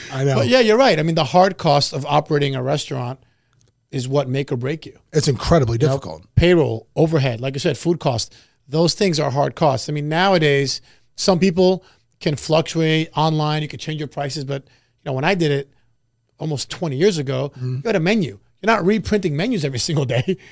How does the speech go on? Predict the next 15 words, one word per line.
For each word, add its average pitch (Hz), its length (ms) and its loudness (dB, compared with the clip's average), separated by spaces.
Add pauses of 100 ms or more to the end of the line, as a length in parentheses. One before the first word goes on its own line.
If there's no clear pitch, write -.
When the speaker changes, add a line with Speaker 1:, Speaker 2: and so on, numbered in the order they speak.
(160)
Speaker 1:
Yeah. 123 160 -6
Speaker 2:
So 160 460 2
your 190 160 4
price 202 340 2
is 180 80 -2
your 180 80 4
price. 208 480 0 (340)
So - 160 -4
if, 147 180 0
if - 240 -4
chicken 208 320 0
goes 196 200 2
up, 190 400 6
or 160 120 6
if, - 300 -2